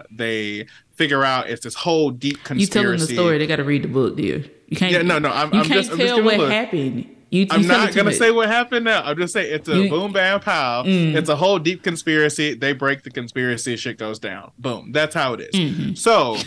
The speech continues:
Speaker 2: <laughs>
Speaker 1: we think about the cost associated with the magic. See, see what I did there? Thank you. The cost associated with the magic. Um,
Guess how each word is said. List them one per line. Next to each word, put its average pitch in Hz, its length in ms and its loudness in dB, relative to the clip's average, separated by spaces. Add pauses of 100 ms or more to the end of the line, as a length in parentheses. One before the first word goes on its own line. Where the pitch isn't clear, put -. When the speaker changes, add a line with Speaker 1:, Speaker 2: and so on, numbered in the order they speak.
(340)
Speaker 2:
<laughs> - 480 -12
Speaker 1:
we 175 100 0
think 214 220 -2
about 170 260 0
the 147 100 -2
cost 165 360 -4
associated 127 640 -2
with 113 140 -8
the 143 80 -4
magic. 127 380 -4
See, 165 240 -4
see 185 140 -6
what 180 120 -2
I 180 60 2
did 180 140 -6
there? 190 160 -6
Thank 190 240 -12
you. 131 100 -4 (380)
The - 60 0
cost 233 260 0
associated 127 500 -2
with 117 140 -8
the 117 80 -10
magic. 127 560 -2 (380)
Um, 139 460 2